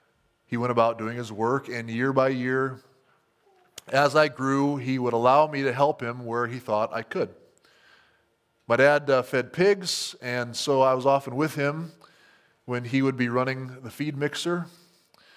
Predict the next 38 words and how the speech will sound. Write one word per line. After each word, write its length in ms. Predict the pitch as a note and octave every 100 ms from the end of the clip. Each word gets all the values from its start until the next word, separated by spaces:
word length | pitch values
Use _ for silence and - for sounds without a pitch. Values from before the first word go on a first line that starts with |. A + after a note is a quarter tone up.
| _ _ _ _
He 220 | _ B2 A#2+
also 360 | B2 - B2
raised 340 | A#2+ A#2 A2 -
corn 200 | B2+ A2+
and 80 |
beans 640 | A2+ D#3 A3 A3+ - - - -
and, 460 | A2 G#2+ G#2 G2+ G#2
uh, 140 | G2
stored, 440 | - B2 B2 A#2+ A2 _ _ _ _ _ _ _ -
uh, 200 | G#2+ G#2
the 100 | G#2+
crops 480 | B2+ B2+ C3+ - -
in 240 | B2 A#2
grain 280 | A2+ B2+ B2+
bins, 440 | A#2 C3 F3 D#3+
so 120 | C3
I 40 | A#2+
was 120 | A2+
often 240 | A#2+ A#2
with 200 | B2 C#3+
him 240 | C3 C#3+ F3
when 160 | C#3
he'd 200 | B2 B2+
dump 240 | A#2+ B2+ B2+
loads 560 | B2 A#2+ B2+ A#2+ - - - - - _ _
into 280 | C3 C3 B2+
the 80 |
bins 420 | A2+ A2+ B2+ D3+ B2
using 460 | A2+ A2+ A2 G#2 _ _ _ _
an 140 | A2 A2
auger 480 | G2+ G#2 A#2+ F#3+ E3+ - _ _
or 260 | F2+ G2+ G2+
got 220 | G2+ G#2
loads 320 | G#2+ G#2+ G#2
out 200 | - B2+
of 60 | C3+
the 80 | G#2+
bin, 320 | G2 C3+